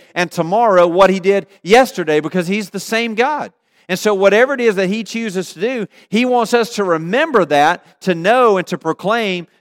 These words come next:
who he is and what he is capable of doing. And so the question that he instructed Joshua to ask is, "What do these stones mean?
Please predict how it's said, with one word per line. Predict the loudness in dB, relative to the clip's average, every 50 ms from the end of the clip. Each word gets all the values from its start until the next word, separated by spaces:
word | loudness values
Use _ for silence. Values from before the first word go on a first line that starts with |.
| _ _
who | -6 -4 -2 -2
he | -2 -2 -2 -2 -2 0
is | -2 -2 -4 -6
and | -10 -4
what | -2 -2 -2 -2
he | -4 -6
is | -6 -8 -10 -18 _
capable | _ -6 -4 -4 -4 -6 -6 -8 -6 -6 -6
of | -8 -6
doing. | -4 -4 -4 -4 -6 -10
And | -12 -10
so | -10 -12
the | -12 -12
question | -10 -4 -4 -4 -4 -4 -8 -12 -12 -12 _ _ _ _ _ _
that | -2 0 0
he | 0 -2 -4
instructed | -6 -6 -8 -14 -8 -4 -2 -2 -2 -2 -4 -6 -6 -6 -4
Joshua | -2 -2 0 0 -2 -4 -6 -8 -6
to | -6 -4
ask | -4 -4 -4 -6 -8 -10 -10
is, | -16 -16 -12
"What | -8 -6 -6
do | -6 -6
these | -10 -10 -12 -12
stones | -14 -16 -16 -16 -16 -18 -18 -18
mean? | -18 -18 -18 _